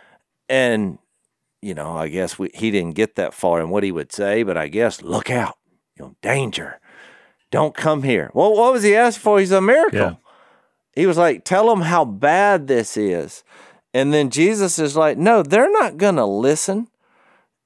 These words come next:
Speaker 1: even if someone comes back from the dead." And that's why I always make this point that Jesus is better than miracles.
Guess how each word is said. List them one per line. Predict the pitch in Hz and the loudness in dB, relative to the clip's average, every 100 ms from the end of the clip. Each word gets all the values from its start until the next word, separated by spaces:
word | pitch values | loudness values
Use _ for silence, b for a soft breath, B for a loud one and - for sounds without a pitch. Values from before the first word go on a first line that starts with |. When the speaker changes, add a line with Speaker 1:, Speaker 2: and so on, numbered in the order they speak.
| _ | _
Speaker 1:
even | 160 214 220 220 | 0 2 4 4
if | 196 | 2
someone | - 226 220 220 | 2 2 4 2
comes | 208 226 220 202 | 2 0 0 0
back | 214 220 - | 0 0 0
from | 220 202 | -2 0
the | 190 | 0
dead." | 180 220 233 131 B B B _ | 0 2 2 0 B B B _
And | 135 139 | -2 2
that's | 160 196 - | 2 2 2
why | 165 | 4
I | 160 | 4
always | 156 165 170 175 147 - - | 6 4 4 2 2 -4 -6
make | 123 147 - | -2 -2 -2
this | 120 - | -4 -6
point | - 160 170 | -4 -2 -2
that | - 64 | -4 -8
Jesus | 127 143 147 127 - | -2 -2 0 -4 -4
is | 95 | -4
better | - 117 107 | 0 2 2
than | 95 92 | -2 -2
miracles. | 113 139 - - - | 0 0 -2 -10 -18